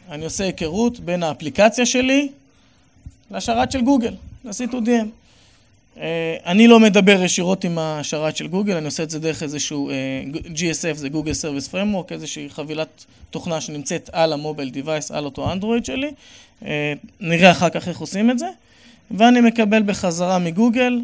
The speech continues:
Registration איי די. השלב האחרון בסטאפ שלנו, המובייל דיווייס מספר לווב סרבר שלנו, "תקשיב,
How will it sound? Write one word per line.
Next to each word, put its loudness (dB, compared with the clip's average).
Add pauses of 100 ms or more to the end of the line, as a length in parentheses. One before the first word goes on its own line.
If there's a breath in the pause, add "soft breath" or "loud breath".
(180)
Registration -4
איי -2
די. -10 (1300 soft breath)
השלב 2
האחרון 0
בסטאפ -2
שלנו, -2 (800 loud breath)
המובייל 4
דיווייס 4
מספר -4
לווב 0
סרבר -2
שלנו, 2
"תקשיב, -4